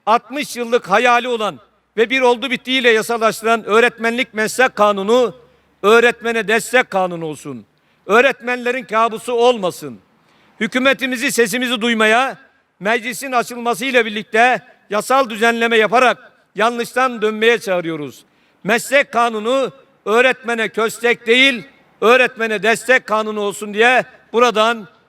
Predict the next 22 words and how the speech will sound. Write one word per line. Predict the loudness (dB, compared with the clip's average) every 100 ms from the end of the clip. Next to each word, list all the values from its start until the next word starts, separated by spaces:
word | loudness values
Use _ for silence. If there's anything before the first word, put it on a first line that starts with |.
| _
bir | -4 -2
kez | -2 0
daha | 2 2
haykırıyoruz. | 0 -4 -8 -8 -10 -16 _ _ _ _ _ _ _ _ _ _ _ _ -20 -20 _ -4
Enflasyon | -2 0 -2 -2 -2 -4
ateşinin | -4 -6 -8 -8 -4
sabit | 2 2 2 -2
gelirlileri | -2 -2 0 2 4 2 0 -6 -20 _ -2
tüm | 0 0
şiddetiyle | -4 -2 0 0 2 2
yaktığı | 4 2 -2 -8
bu | -8 -8
günlerde | -6 -2 -2 0 0 0 -8 _ _ -6
alınan | -4 -2 0 0 2
banka | 0 0 -4
promosyonlarının | -4 -4 -4 -4 -4 -2 0 2 0 -2 -14 _ _
anlamını | 0 2 0 0 0
yitirdiği, | 0 -2 -4 -2 2 2 0 -4 _ _
eriyip | 2 2 -2 -4
gittiğini | -10 -6 -2 2 2 0 -4 _
hepimiz | -2 0 -2 -6 -4
görüyoruz. | 0 0 0 -2 -8 -16